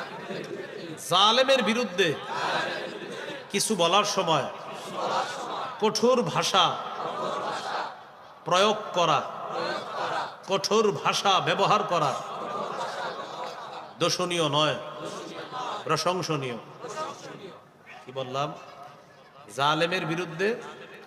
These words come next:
মুনাফিকের বিরুদ্ধে কঠোর হওয়া জায়েজ আছে। যেমন মাওলানা মোহাম্মদ মামুনুল হক দামাত বরকাতুহুম, তিনি যে জোরালো ভাষণ দেয়, তো অনেকে মাঝে মাঝে বলে, "আচ্ছা, উনি এত জোরে ভাষণ দেয় কেন?" তো আমি তার একটা বক্তব্য দেখছিলাম,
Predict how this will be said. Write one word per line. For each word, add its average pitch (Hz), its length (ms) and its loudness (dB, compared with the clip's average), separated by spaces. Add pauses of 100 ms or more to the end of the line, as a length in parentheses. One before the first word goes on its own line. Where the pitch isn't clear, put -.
(220)
মুনাফিকের 180 600 2
বিরুদ্ধে 180 460 4
কঠোর 175 300 4
হওয়া 180 340 4 (140)
জায়েজ 165 240 4
আছে। - 220 -2 (540)
যেমন 151 420 2 (720)
মাওলানা 165 500 4
মোহাম্মদ 175 480 2
মামুনুল 156 640 2
হক 156 320 2
দামাত 156 340 2
বরকাতুহুম, 135 580 -2 (840)
তিনি 170 180 0
যে 185 120 2
জোরালো 180 340 4
ভাষণ 165 360 2
দেয়, 160 140 2 (680)
তো - 80 -6
অনেকে 185 400 4
মাঝে 180 200 6
মাঝে 175 220 2
বলে, 165 180 4
"আচ্ছা, 151 240 0
উনি 185 140 2
এত 202 140 2
জোরে 190 240 2
ভাষণ 165 300 0
দেয় 180 140 2
কেন?" 170 160 0 (960)
তো 151 60 2
আমি 170 180 4
তার 185 180 4
একটা 175 200 2
বক্তব্য 175 400 0
দেখছিলাম, 160 400 0